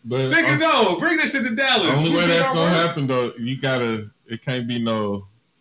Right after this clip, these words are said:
Speaker 1: that city's fans, they can't pay for it. They, it gotta be like the Super Bowl when you buy them tickets, 'cause you can't
Speaker 2: What do you mean?
Speaker 1: have more of their fans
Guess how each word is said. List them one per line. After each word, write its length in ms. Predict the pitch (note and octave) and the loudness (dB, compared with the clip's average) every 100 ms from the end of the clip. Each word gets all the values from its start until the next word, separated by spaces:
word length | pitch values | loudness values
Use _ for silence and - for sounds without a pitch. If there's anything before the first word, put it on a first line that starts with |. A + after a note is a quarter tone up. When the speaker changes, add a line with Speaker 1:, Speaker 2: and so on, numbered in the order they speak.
| _ | _
Speaker 1:
that 180 | G#2+ A2 | -6 -6
city's 480 | - D3 C3 A#2 - | -2 -2 -2 -4 -8
fans, 640 | - B2+ B2+ A#2 G#2 G2+ - | -8 -6 -2 -4 -4 -6 -8
they 140 | G#2 | -10
can't 320 | G#2 A#2 G#2 A2+ | -6 -6 -6 -6
pay 140 | A2 | -8
for 320 | G#2+ G#2 F#2+ | -6 -10 -10
it. 140 | F#2 _ | -12 _
They, 160 | A2+ A#2 _ _ _ | -8 -8 _ _ _
it 240 | - A#2 | -14 -6
gotta 180 | A#2+ A#2 | -4 -4
be 120 | A#2+ | -4
like 220 | B2 A#2 | -4 -4
the 60 | - | -6
Super 240 | - C#3+ | -14 -12
Bowl 240 | A2 B2+ - | -2 0 0
when 180 | G2+ G2+ | -2 -8
you 80 | |
buy 180 | G2 G2+ | -10 -12
them 240 | G2+ A#2 A2+ | -12 -16 -20
tickets, 200 | G2+ F2 _ _ | -20 -20 _ _
'cause 100 | - F#2 | -20 -18
you 100 | G2+ | -16
can't 340 | A#2 G2+ F2 _ _ _ _ _ _ _ E3+ | -12 -12 -12 _ _ _ _ _ _ _ -8
Speaker 2:
What 100 | G3+ | -2
do 60 | |
you 60 | A3 | 0
mean? 80 | E3 | 2
Speaker 1:
have 260 | A2+ G#2+ | 0 0
more 300 | G#2 A2+ A2+ | -2 0 0
of 80 | G#2+ | 0
their 180 | A2 A2 | 0 -4
fans 500 | A2 A2 G#2+ G#2 G2 | -4 -6 -4 -6 -8